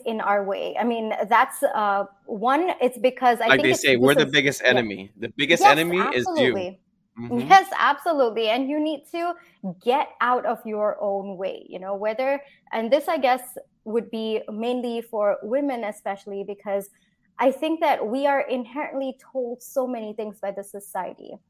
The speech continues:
Speaker 1: And when you start out as an entrepreneur, it's important for you to understand what are your limiting beliefs and what
Speaker 2: Mm-hmm.
Speaker 1: limiting beliefs are you projecting of someone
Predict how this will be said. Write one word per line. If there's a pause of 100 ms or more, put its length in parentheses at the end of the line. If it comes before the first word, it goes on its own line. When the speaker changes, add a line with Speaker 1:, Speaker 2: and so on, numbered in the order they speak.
Speaker 1:
And
when
you
start
out
as
an
entrepreneur, (440)
it's
important (240)
for
you
to
understand (320)
what
are (140)
your
limiting
beliefs (280)
and
what
Speaker 2:
Mm-hmm.
Speaker 1:
limiting
beliefs
are
you
projecting (320)
of
someone